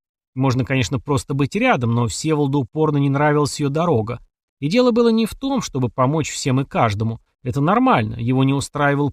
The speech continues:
путь, на который она вступила, чтобы стать такой.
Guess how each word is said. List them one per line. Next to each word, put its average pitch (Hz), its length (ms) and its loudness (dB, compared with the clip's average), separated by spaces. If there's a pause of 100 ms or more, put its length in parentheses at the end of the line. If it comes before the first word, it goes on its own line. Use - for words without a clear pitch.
путь, 269 200 -2
на 131 120 0
который 120 300 0
она 120 140 0
вступила, 165 500 -4
чтобы 131 240 -4
стать 107 360 -6
такой. 147 400 -8